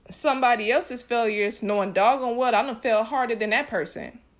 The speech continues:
You know, that goes back to you being careful with you judging others.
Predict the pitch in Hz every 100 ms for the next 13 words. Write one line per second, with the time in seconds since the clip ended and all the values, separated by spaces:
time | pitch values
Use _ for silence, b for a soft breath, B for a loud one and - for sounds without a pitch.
0 | _ _ b b b b b b _ _
1 | 202 214 214 196 196 226 226 226 226 202
2 | 208 214 254 220 185 202 208 220 247 226
3 | 208 - 208 190 190 190 170 269 202 139
4 | 175